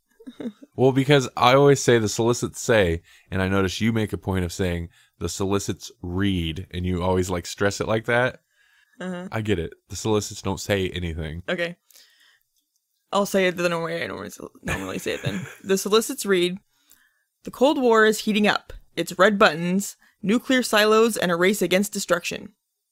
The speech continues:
Speaker 1: Meanwhile, it's launch time for Skinner and Calvin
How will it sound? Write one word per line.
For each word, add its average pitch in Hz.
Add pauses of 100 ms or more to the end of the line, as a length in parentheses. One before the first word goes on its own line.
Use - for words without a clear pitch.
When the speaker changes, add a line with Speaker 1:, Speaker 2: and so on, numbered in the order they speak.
(400)
Speaker 1:
Meanwhile, 190
it's -
launch 214
time 185
for 170
Skinner 190
and 175
Calvin 175